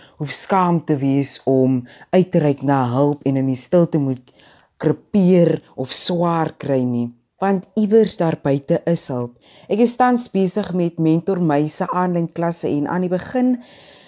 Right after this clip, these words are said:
was fondse maar ietwat skaars en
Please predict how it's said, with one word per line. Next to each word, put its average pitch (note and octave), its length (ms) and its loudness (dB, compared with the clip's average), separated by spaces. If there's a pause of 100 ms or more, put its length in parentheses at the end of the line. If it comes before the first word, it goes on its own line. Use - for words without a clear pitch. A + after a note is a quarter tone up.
(260)
was A#3 240 0
fondse D4+ 460 2
maar B3+ 440 4
ietwat C4+ 380 -2
skaars G#3 680 0
en E3+ 420 4